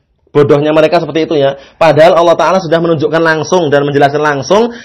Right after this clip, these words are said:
apabila kita minta langsung, minta kepada Allah Subhanahu wa Ta'ala, tidak perlu dengan wasaid, perantara-perantara. Barakallahu fikum. Dan taubat itu insya Allah diterima selama apa? Terpenuhi syarat-syaratnya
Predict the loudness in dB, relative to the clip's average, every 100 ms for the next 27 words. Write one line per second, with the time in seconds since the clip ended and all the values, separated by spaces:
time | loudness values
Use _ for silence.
0 | -4 -2 0 0 0 0 -2 -2 -2 -2
1 | -2 0 -2 -4 -6 -4 -4 -4 -2 -2
2 | -2 -4 -6 -6 -6 -4 -2 2 2 0
3 | -4 _ 0 2 2 0 0 0 0 -2
4 | 0 -2 -2 -4 -2 -4 -4 -2 -2 -2
5 | -4 -6 -6 -4 -4 -6 -6 -6 -4 -4
6 | -6 -8 -6 -8 -8 -16 _ _ -4 0
7 | 4 4 4 0 2 2 2 0 2 4
8 | 4 2 0 0 0 2 2 0 2 0
9 | 2 0 0 -2 -4 -2 0 0 0 -2
10 | -2